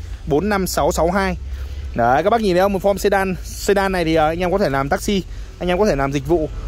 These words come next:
hoặc anh em có thể làm, à, làm xe gia đình cũng được. Và nó rộng rãi vì nó có thêm cái cốp các bác nhé. Đấy, chiếc này thì em dự, dự kiến bán ấy,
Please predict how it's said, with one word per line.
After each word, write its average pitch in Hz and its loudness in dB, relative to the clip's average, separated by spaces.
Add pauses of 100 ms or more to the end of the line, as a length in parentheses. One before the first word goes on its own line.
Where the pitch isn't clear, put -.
(100)
hoặc 175 0
anh 190 0
em 185 2
có 208 2
thể 165 2
làm, 143 -2
à, 143 -2 (240)
làm 143 -2
xe 175 2
gia 170 4
đình 156 0
cũng 170 -2
được. 190 2 (520)
Và 151 2
nó 143 0
rộng 185 -2
rãi 175 0
vì 185 0
nó 147 0
có 196 4
thêm 190 0
cái 190 0
cốp 262 0
các 233 -4
bác 214 -4
nhé. 240 -2 (240)
Đấy, 120 -4
chiếc 233 0
này 180 0
thì 160 -2
em 175 -2
dự, 147 -4
dự 156 -4
kiến 165 -2
bán 160 -2
ấy, 214 -4